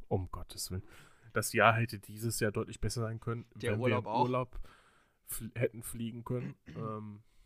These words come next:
Speaker 2: Nach
Speaker 1: Chris,
Speaker 2: der Uhr
Speaker 1: aber
Speaker 2: sind
Speaker 1: übernächstes
Speaker 2: da.
Speaker 1: Jahr, Chris, zweitausendzweiundzwanzig.
Speaker 2: Ja, Mann.
Speaker 1: Du weißt.
Speaker 2: Ja, Mann. Wird unser Jahr.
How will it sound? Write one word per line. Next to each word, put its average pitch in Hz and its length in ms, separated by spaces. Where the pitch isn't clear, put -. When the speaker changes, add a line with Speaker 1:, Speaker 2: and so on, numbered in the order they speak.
Speaker 2:
Nach 175 200
Speaker 1:
Chris, - 200
Speaker 2:
der 262 100
Uhr 262 60
Speaker 1:
aber 254 100
Speaker 2:
sind - 100
Speaker 1:
übernächstes 190 480
Speaker 2:
da. 117 80
Speaker 1:
Jahr, 113 200
Chris, - 340
zweitausendzweiundzwanzig. 110 1400
Speaker 2:
Ja, 117 200
Mann. 113 200
Speaker 1:
Du 98 120
weißt. 101 400
Speaker 2:
Ja, 110 140
Mann. 107 180
Wird 117 160
unser 113 280
Jahr. 117 240